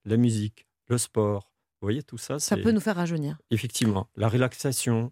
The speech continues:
Speaker 1: les, euh, les cours de pilates, vous voyez, c'est une manière de, voilà, donc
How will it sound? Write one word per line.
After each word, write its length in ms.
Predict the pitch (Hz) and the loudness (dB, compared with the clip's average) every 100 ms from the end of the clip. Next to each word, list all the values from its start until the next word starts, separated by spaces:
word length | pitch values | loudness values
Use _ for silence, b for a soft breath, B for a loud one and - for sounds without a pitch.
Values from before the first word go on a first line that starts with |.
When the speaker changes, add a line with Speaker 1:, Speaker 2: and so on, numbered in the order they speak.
| - | -6
Speaker 1:
les, 400 | 104 113 113 110 | 0 2 4 4
euh, 440 | 110 104 104 104 104 | 2 2 0 0 0
les 100 | 104 | 0
cours 200 | 143 127 | 2 2
de 60 | |
pilates, 640 | 113 123 120 110 _ - _ - | 2 2 0 -2 _ -20 _ -4
vous 40 | |
voyez, 280 | 98 113 131 | 0 0 0
c'est 320 | - 113 104 | -2 -2 0
une 140 | 107 107 | 0 0
manière 320 | 117 123 127 | 2 0 -2
de, 640 | 98 92 98 98 98 101 98 _ _ _ _ _ - | -6 -8 -10 -8 -8 -10 -14 _ _ _ _ _ -16
voilà, 180 | 98 98 | -14 -12
donc 200 | 95 98 | -10 -10